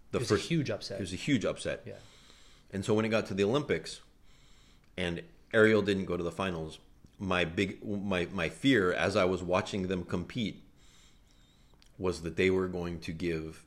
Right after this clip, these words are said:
Speaker 1: Antonio Diaz the bronze medal
Speaker 2: Because he's Antonio Diaz.
Speaker 1: because he's Antonio Diaz, and he's the most decorated, and, you know, he was gonna retire in
Speaker 2: Yeah, he
Speaker 1: twenty fifteen.
Speaker 2: he had, well, he, and, and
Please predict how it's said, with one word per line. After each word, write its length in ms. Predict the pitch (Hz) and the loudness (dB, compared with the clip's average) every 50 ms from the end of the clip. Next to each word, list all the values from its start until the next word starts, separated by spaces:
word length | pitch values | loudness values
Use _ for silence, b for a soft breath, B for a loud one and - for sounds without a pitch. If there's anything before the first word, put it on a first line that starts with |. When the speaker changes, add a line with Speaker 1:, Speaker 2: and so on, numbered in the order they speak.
| - - - | -18 -10 -8
Speaker 1:
Antonio 420 | 85 80 - - 82 82 82 85 | -8 -6 -4 -4 -4 -4 -4 -4
Diaz 420 | 85 80 82 80 76 76 76 71 - | -4 -4 -4 -6 -4 -6 -8 -8 -8
the 80 | - | -8
bronze 340 | 73 82 80 76 78 78 80 | -6 -4 -6 -4 -6 -6 -6
medal 460 | 92 85 78 73 71 71 73 71 - - - - - - - - _ - | -4 -4 -4 -4 -4 -6 -8 -10 -12 -18 -20 -20 -20 -20 -20 -20 _ -10
Speaker 2:
Because 320 | - 113 107 - 107 95 95 | -10 -10 -8 -8 -8 -8 -8
he's 120 | 95 90 | -10 -10
Antonio 360 | 92 92 90 - 107 98 95 | -12 -12 -12 -12 -12 -12 -12
Diaz. 180 | 90 98 101 98 | -12 -12 -12 -10
Speaker 1:
because 320 | - 87 - - 98 87 - | -10 -8 -4 -4 -4 -4 -4
he's 120 | 85 80 87 | -6 -8 -6
Antonio 380 | 80 76 - 92 92 87 90 | -8 -6 -4 -2 -2 -2 -2
Diaz, 480 | 85 90 85 80 78 76 76 78 - - - - | -2 -2 -4 -2 -2 -4 -4 -6 -8 -10 -6 -2
and 180 | 87 87 87 | -2 -2 -2
he's 160 | 85 92 85 82 | -2 -4 -4 -4
the 80 | 92 | -2
most 220 | 85 87 85 - - | -2 -2 -2 -2 -2
decorated, 600 | 92 85 - - 82 80 80 78 80 78 76 - | -4 -4 -2 -4 -2 -2 -2 -2 -2 -4 -4 -6
and, 580 | - - 80 80 80 78 78 78 78 78 78 - B B B B B B B B - - - - - - - - - - - | -8 -6 -6 -6 -6 -6 -6 -8 -8 -10 -12 -14 B B B B B B B B -20 -20 -20 -20 -20 -20 -20 -20 -20 -20 -12
you 140 | - 87 82 | -8 -8 -6
know, 80 | 80 82 | -6 -4
he 160 | 76 113 120 | 0 2 2
was 140 | 120 110 120 | 4 4 4
gonna 120 | 123 107 | 4 4
retire 600 | 101 98 - - 104 101 101 95 90 85 82 80 - | 4 4 2 2 2 4 4 4 2 0 -2 -4 0
in 60 | - | 0
Speaker 2:
Yeah, 60 | 113 | 0
he 80 | 95 92 | 0 0
Speaker 1:
twenty 180 | 87 87 87 | -2 -2 -2
fifteen. 540 | 82 - 92 82 - - - 82 73 69 67 - - | -2 -2 -2 -2 -2 -4 -8 -8 -8 -8 -12 -14 -14
Speaker 2:
he 160 | - 135 127 | -10 -8 -8
had, 80 | 117 - - 123 | -8 -10 -10 -4
well, 180 | 135 135 139 131 | -2 0 0 -2
he, 200 | - - - 107 110 127 | -2 -6 -14 -10 -4 -2
and, 120 | 135 131 123 | -2 -2 -2
and 220 | 120 127 127 117 | -2 -4 -4 -4